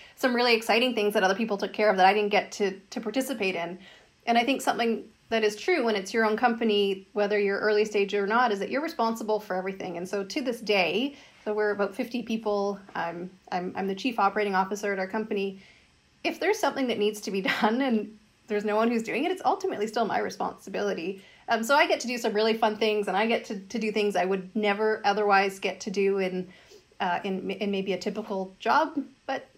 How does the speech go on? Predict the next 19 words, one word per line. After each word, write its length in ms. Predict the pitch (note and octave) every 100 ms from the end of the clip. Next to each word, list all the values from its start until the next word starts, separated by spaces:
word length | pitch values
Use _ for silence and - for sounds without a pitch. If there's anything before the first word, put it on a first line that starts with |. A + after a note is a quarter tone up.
| -
I 120 | A#3+
still 240 | - D#4+
hold 200 | D#4+ C4
the 60 | A3+
buck 260 | G#3 A3 -
for 360 | G3+ F#3+ G3 - _ -
making 260 | G#3+ A3+
sure 200 | A3 G#3+
that 160 | G#3 G3
the 100 | G3+
office 440 | G#3 G#3 G#3 -
is, 320 | G3 G3 - - _ -
is, 360 | G#3+ G#3 F#3+ - - - _ _ -
is, 380 | A3 G3 F#3+ -
you 60 |
know, 120 | D#3+ F#3 -
tidy 420 | A3+ G#3 F#3+ F3
or 140 | F3
that 220 | F3 E3+